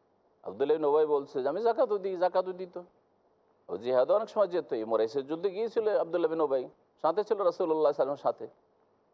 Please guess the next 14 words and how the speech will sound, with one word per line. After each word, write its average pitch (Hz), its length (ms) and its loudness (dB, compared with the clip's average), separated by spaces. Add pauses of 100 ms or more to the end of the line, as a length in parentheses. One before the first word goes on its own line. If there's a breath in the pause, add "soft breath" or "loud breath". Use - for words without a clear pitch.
(120)
আল্লাহ 131 240 4
ওর 127 200 2
জবাব 113 220 4
বলছেন, 98 320 -2
"ইত্তাখাযু 175 560 0
আইমানাহুম 147 580 2
জুন্নাহ", 104 360 -8 (680)
তারা 151 220 4
তাদের 170 400 2 (720)
শপথকে 190 1120 -2 (400)
ঢাল 160 440 4
স্বরূপ 214 280 0
গ্রহণ 135 300 0
করেছে। - 380 -10